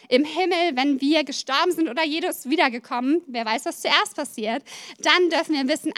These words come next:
alles wird gut. Das heißt,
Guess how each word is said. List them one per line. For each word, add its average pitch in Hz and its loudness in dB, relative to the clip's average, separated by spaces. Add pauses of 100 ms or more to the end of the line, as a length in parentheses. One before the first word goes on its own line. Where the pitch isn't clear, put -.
alles 254 -4
wird 214 -4
gut. 208 -4 (720)
Das - -6
heißt, 330 2